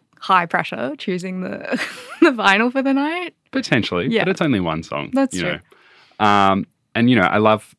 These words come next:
Speaker 2: that neighbourhood as well. They've got
Speaker 1: Mm.
Speaker 2: lots of good pubs already in North Melbourne, but I think you can always do with some more.
Speaker 1: Yeah.
Speaker 2: Um, it's, you know, it's just such a, a lovely thing to do on a,
Speaker 1: Mm-hmm.
Speaker 2: on a weeknight or a weekend to just go to a place like that where the, the vibes are good.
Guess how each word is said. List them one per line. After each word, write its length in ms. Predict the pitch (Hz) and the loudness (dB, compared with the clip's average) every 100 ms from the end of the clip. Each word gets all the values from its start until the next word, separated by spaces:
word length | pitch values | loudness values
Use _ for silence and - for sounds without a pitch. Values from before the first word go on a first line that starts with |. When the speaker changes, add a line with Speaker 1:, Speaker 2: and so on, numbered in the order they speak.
| - | -2
Speaker 2:
that 180 | 107 | 0
neighbourhood 400 | 90 87 90 90 | 0 -2 -2 -4
as 100 | 82 | -4
well. 220 | 85 92 156 | 0 0 0
They've 180 | 127 | -6
got 200 | - 110 | 0 0
Speaker 1:
Mm. 260 | 101 165 170 | 0 -6 -4
Speaker 2:
lots 240 | 104 - | -4 -4
of 80 | 90 | -8
good 220 | - 87 | -8 -8
pubs 340 | - 87 90 - | -2 0 0 -2
already 460 | 87 90 123 196 | -2 -2 -2 -6
in 100 | 95 | -6
North 260 | 90 85 - | -2 -2 -4
Melbourne, 360 | 87 92 131 160 | -6 -6 -6 -6
but 180 | 95 - | -6 -6
I 60 | |
think 180 | - 101 | -6 -8
you 100 | 80 | -8
can 120 | 85 | -8
always 320 | 80 80 78 | -6 -6 -8
do 220 | - 80 78 | -8 -8 -8
with 140 | 80 | -10
some 180 | - 80 | -10 -8
more. 320 | 76 82 151 _ - | -6 -6 -6 _ -4
Speaker 1:
Yeah. 260 | 208 - - | -2 -2 -6
Speaker 2:
Um, 440 | 90 85 78 78 - | -4 -2 -2 -4 -10
it's, 240 | 85 - - | -14 -14 -12
you 100 | 85 | -8
know, 60 | |
it's 160 | 78 - | -8 -8
just 160 | - - | -12 -10
such 180 | 98 | -8
a, 220 | 90 78 - | -4 -6 -8
a 60 | 78 | -8
lovely 300 | 76 78 76 | -8 -8 -10
thing 200 | 76 76 | -10 -10
to 100 | 78 | -10
do 260 | 76 71 - _ - | -8 -8 -10 _ -2
on 100 | 202 | -2
a, 40 | |
Speaker 1:
Mm-hmm. 380 | 78 76 - - | -2 -8 -12 -14
Speaker 2:
on 80 | 76 | -12
a 120 | 76 | -12
weeknight 580 | - 80 - 82 80 80 | -10 -12 -8 -6 -4 -6
or 160 | 78 80 | -8 -8
a 40 | |
weekend 460 | 78 80 - 78 76 | -8 -10 -10 -14 -12
to 240 | 78 76 - | -14 -14 -14
just 200 | 82 - | -14 -6
go 120 | 82 | -4
to 60 | 80 | -4
a 60 | |
place 280 | 78 73 - | -6 -8 -8
like 160 | - - | -14 -6
that 220 | 80 78 | -6 -6
where 140 | 80 76 | -12 -12
the, 180 | 76 - - | -12 -14 -14
the 80 | 76 | -10
vibes 340 | 76 80 - | -6 -8 -10
are 60 | 76 | -10
good. 260 | 76 71 | -10 -10